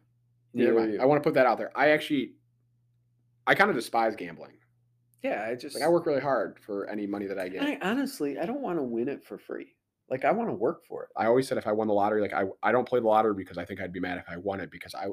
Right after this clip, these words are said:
Speaker 1: I'd
Speaker 2: I
Speaker 1: be a
Speaker 2: wouldn't have
Speaker 1: little
Speaker 2: that
Speaker 1: bummed out.
Speaker 2: gratification of knowing that I,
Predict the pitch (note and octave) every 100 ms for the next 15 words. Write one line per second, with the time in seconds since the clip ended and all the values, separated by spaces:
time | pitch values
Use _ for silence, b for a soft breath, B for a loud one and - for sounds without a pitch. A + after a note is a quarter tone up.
0 | - - F#3+ G#3 D#3 D3+ D3 C#3 G#2+ -
1 | C3 - G#2+ G#2 G#2+ F#2+ G2 G#2 G2+ F#2
2 | F#2 - F#2 F2